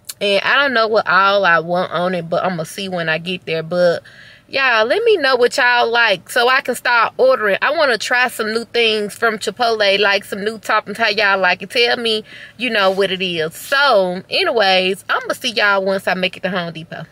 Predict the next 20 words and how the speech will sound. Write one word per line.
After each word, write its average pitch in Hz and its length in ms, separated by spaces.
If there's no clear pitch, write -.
Made 202 340
it 208 140
to 208 100
Home 190 420
Depot. 277 640
We 440 120
just 285 260
only 226 320
getting 190 380
one 196 240
roller. 196 360
He 285 160
already 196 440
been 180 220
painting 190 500
while 208 260
I 202 140
was 190 220
at 180 180
work. 196 320